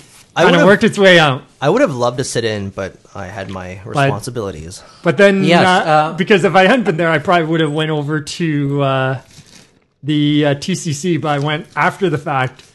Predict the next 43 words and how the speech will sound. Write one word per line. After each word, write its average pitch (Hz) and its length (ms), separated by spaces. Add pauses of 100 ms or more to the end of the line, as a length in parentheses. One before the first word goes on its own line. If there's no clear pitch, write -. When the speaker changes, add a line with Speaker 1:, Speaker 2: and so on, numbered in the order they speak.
(160)
Speaker 2:
which - 180
was 262 180 (540)
pro-, 311 260
it 294 600
worked 226 240
out, 185 240
but 196 180
it 214 160
was 190 160
when 185 160
the 180 80
torrential 156 380
downpour 139 440
came, 135 260
so 143 180
we 143 140
got 185 200
a 214 60
bit 233 220
wet. 196 360 (600)
And 190 120
then 180 200
we 170 240
went 175 240
in, 170 300
and 170 180
then 156 220
it 156 220
passed 151 300
over, 151 240
and 160 120
then 147 80
I 139 80
was 131 120
able 143 220
to 147 100
dry 139 280
off 147 240
as 151 100
I 147 60
walked 147 280
back. 196 320
Speaker 3:
Yeah. 160 380